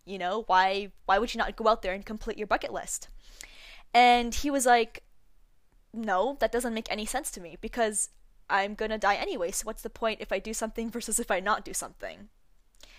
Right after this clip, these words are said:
F-, again, for the longest time, uh, that didn't sit right with me. I was like, "Okay, that's kinda weird, because on my last day, I would do this and this and this. I would try to cross off my bucket list." But in retrospect,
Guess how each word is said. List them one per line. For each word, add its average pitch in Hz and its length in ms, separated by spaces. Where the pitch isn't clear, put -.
F-, - 200
again, 240 300
for 240 80
the 220 100
longest 226 360
time, 226 420
uh, 208 380
that 202 180
didn't 254 180
sit 233 160
right 226 140
with 226 140
me. 269 340
I 214 80
was 220 200
like, 208 400
"Okay, - 140
that's - 160
kinda 269 200
weird, 175 240
because 208 220
on 180 160
my 196 180
last - 320
day, - 100
I 175 140
would 175 160
do 202 120
this 180 260
and 190 120
this 190 160
and 180 100
this. 196 200
I 190 80
would 254 120
try 208 120
to 185 80
cross 185 320
off - 160
my 180 120
bucket - 320
list." 214 460
But - 540
in 349 180
retrospect, - 800